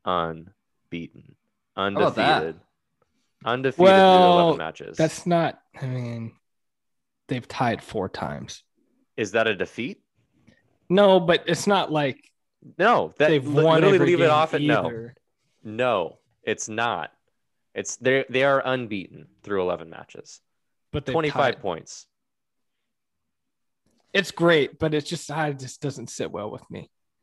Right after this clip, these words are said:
Speaker 1: So you would rather be eleven and oh, obviously, but, like,
Speaker 3: Well, yeah, wouldn't you?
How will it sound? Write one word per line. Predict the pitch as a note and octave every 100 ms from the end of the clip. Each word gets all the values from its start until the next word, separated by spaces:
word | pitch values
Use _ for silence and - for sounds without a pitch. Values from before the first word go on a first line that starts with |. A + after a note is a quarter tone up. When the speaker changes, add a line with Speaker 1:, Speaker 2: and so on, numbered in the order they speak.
| _
Speaker 1:
So | - D3
you | D3
would | D3
rather | B2+ B2+ B2
be | G#2+ A2
eleven | G2+ G2 F2+
and | F2 E2+
oh, | D#2 -
obviously, | E2 D#2+ D2 - - D2 _
but, | F#2
like, | C#2+ F2
Speaker 3:
Well, | C#3+
yeah, | B2+ D#3 D#3+
wouldn't | C#3+ C3 C3+ C#3
you? | B2+ D#3 F#3